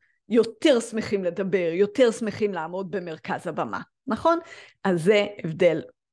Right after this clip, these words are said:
מסוים בין אנשים. תכף ניתן שמות והגדרות להבדלים האלה. יכול להיות ששמתם לב שיש אנשים שהם יותר טכניים מאנשים אחרים.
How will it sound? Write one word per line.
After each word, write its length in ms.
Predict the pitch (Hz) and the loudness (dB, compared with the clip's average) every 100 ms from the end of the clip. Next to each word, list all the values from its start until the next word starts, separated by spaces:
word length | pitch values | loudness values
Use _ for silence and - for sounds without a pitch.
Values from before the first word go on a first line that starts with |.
| _ | _
מסוים 460 | 175 - 170 196 226 - | -8 -4 0 2 2 -2
בין 220 | 180 175 160 | 0 0 0
אנשים. 380 | 127 - 123 | -4 -8 -10
תכף 240 | - 285 277 | -2 0 4
ניתן 360 | 254 208 190 | 2 2 0
שמות 400 | 180 185 165 160 - | -2 -4 -4 -4 -4
והגדרות 500 | 156 - 131 120 - | -4 -2 -4 -4 -6
להבדלים 480 | 120 - 120 120 113 | -10 -8 -6 -4 -4
האלה. 240 | 92 95 - _ - - - - - | -4 -8 -12 _ -20 -20 -20 -18 -2
יכול 360 | 190 - 254 | 0 2 4
להיות 320 | 254 202 185 180 | 6 6 4 2
ששמתם 600 | 185 - 175 175 185 175 | -2 -2 -2 0 0 0
לב 180 | 156 | -2
שיש 440 | 143 - 175 175 170 | -4 -2 -2 -2 -6
אנשים 400 | 160 - - 165 | -8 -8 -8 -6
שהם 240 | - 160 | -4 -4
יותר 400 | 165 175 - 233 233 - | -4 -2 0 0 -2 -8
טכניים 600 | - 349 - - 175 139 78 160 _ | -4 -4 -4 -4 -4 -6 -12 -18 _
מאנשים 540 | 190 165 113 170 170 127 | -2 -2 -2 -6 -6 -6
אחרים. 420 | - 135 123 | -8 -8 -8